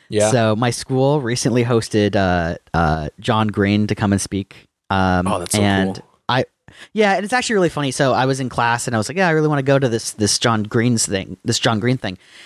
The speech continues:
Speaker 2: And my teacher was like, "I have an extra ticket, ticket. Here, just go." It was so cool. Anyway, so I went there and I happened to be seated next to a librarian.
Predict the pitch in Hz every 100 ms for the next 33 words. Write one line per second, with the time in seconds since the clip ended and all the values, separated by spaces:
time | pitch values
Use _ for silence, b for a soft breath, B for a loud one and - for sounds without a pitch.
0 | B - 127 131 - 147 139 131 127 185
1 | 196 185 170 156 - - - 107 - 190
2 | 113 - 180 113 92 160 120 131 - 117
3 | 87 - _ _ _ _ 165 151 - 170
4 | 147 131 92 - _ - 175 175 113 196
5 | 185 220 226 170 151 147 156 143 190 190
6 | 196 170 147 143 - 143 139 127 - 135
7 | 107 107 95 90 104 131 143